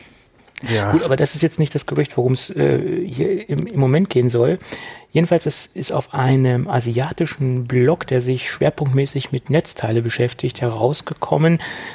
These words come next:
Speaker 2: dass angeblich ein U-S-B-C-Netzteil aufgetaucht ist mit sechsundneunzig Watt. Das sind schon mal, ähm, äh, wesentlich mehr, äh, Kapazitäten oder wesentlich mehr Watt als bei den fünfzehn Zoll Geräten. Da sind wir mit siebenundachtzig Watt unterwegs.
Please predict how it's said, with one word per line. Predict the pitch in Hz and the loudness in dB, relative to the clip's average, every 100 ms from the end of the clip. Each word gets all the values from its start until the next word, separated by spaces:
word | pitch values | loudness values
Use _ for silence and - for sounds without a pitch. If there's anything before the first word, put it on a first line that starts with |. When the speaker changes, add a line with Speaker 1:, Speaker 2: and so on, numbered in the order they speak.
| - | -2
Speaker 2:
dass | 127 - | -2 0
angeblich | - 120 117 131 - 156 | 0 0 2 -2 -4 -2
ein | 131 127 147 | 2 2 2
U-S-B-C-Netzteil | 135 - - 120 - 139 160 - - 160 170 | -4 -6 -6 -4 -2 0 0 -2 2 4 4
aufgetaucht | 160 - - 160 156 - | 2 -2 -6 -6 -4 -4
ist | 160 - - - | -4 -6 -12 -6
mit | - 139 - | 0 0 0
sechsundneunzig | 135 120 147 - 139 123 120 - - 120 | -4 -2 0 2 2 4 2 -2 -2 0
Watt. | 131 - - _ _ _ - - | 0 0 -12 _ _ _ -18 -4
Das | - - | -2 2
sind | 147 | 0
schon | - 131 | 2 4
mal, | 127 123 127 | 4 4 2
ähm, | 135 131 123 120 127 _ _ _ _ - _ _ - - | 2 4 4 0 -6 _ _ _ _ -20 _ _ -12 0
äh, | 139 127 131 139 | 2 4 2 -2
wesentlich | 135 127 196 143 156 139 131 | -4 -4 -2 0 0 0 0
mehr, | 139 135 - - 131 147 147 71 - | 2 2 2 2 0 -2 -4 -6 -6
äh, | - | -8
Kapazitäten | - - 139 - 139 151 | -8 -2 -2 0 0 2
oder | 131 | 2
wesentlich | 123 147 139 123 | 2 0 0 2
mehr | 120 117 120 | 2 2 2
Watt | 156 - - - - | 0 -2 -10 -10 -10
als | - 127 - | -2 0 2
bei | 123 | 2
den | 120 123 117 113 127 151 | 4 4 2 0 -4 -10
fünfzehn | - 143 - 165 | -6 -6 -2 -4
Zoll | - 160 | -2 0
Geräten. | 170 185 156 | 2 4 4
Da | 123 | 4
sind | 139 | 0
wir | 139 131 | -2 0
mit | 120 - | -2 -4
siebenundachtzig | - 143 170 185 151 156 - | -2 2 2 2 -2 -6 -4
Watt | 170 165 | -2 0
unterwegs. | 156 156 165 220 - | 2 2 2 2 -2